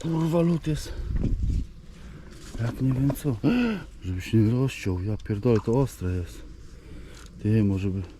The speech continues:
Kurwa. O. O, to ostre jest. Żeby to nie przecięło. Może kurwa wezmę siekierkę, trochę to porozwalę.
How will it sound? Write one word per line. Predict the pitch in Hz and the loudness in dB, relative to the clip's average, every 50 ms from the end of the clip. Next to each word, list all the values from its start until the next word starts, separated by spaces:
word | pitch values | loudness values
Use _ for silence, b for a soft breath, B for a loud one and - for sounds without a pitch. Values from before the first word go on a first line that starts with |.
| - - - | -18 -18 -12
Kurwa. | - 101 107 120 120 110 98 90 85 87 80 - - - - - - - - - - - - - - - - - - - - - - - B B 190 220 220 202 B B - - - - 101 | -6 -2 0 0 2 0 0 -2 -4 -6 -6 -6 -8 -8 -10 -12 -14 -16 -16 -16 -16 -16 -14 -14 -14 -12 -12 -12 -12 -12 -12 -12 -12 -12 B B 0 0 0 -2 B B -16 -18 -14 -10 -6
O. | 107 127 139 143 139 131 131 127 120 120 120 120 110 107 104 - - - - - - - - - - - - - - B B B B B B B B B B - - - - - | -4 -2 -2 -2 0 0 -2 -2 -4 -4 -6 -8 -8 -12 -14 -16 -16 -16 -16 -16 -16 -16 -16 -16 -16 -14 -14 -14 -16 B B B B B B B B B B -10 -8 -8 -4 -2
O, | 92 113 127 131 135 123 120 127 135 135 - - - - - | 0 0 2 2 2 4 4 4 2 2 0 -6 -6 -2 -2
to | 104 87 98 123 | 0 2 2 2
ostre | 135 - - - 135 127 117 110 | 2 0 -2 -4 0 2 2 2
jest. | 104 95 - - - - - B B B B B B B B B B B B B B B B B B B B B B B B B B B - - - | 2 0 -4 -8 -14 -16 -18 B B B B B B B B B B B B B B B B B B B B B B B B B B B -16 -12 -8
Żeby | 92 98 92 101 98 | -6 -4 -4 -4 -6
to | - - 101 | -4 -4 -2
nie | 101 104 101 | -2 -2 -2
przecięło. | - - 107 95 - 143 143 147 143 127 110 98 - 90 | -2 -6 -6 -2 0 2 2 4 4 2 0 -2 -2 -2
Może | 92 92 92 87 92 | -2 -2 -2 -2 -4
kurwa | 90 - - 101 98 101 101 95 | -6 -4 -4 -2 0 2 2 4
wezmę | 104 107 104 98 107 101 | 4 4 4 4 2 0
siekierkę, | - - - - 120 - - 110 | 2 2 4 4 4 4 2 0
trochę | - 101 90 - - | -2 -2 -4 -4 -4
to | - 104 | -4 -6
porozwalę. | - - 90 98 101 92 101 120 135 131 127 123 - - - 311 320 | -6 -2 0 0 0 0 2 2 4 6 6 6 6 4 4 0 -4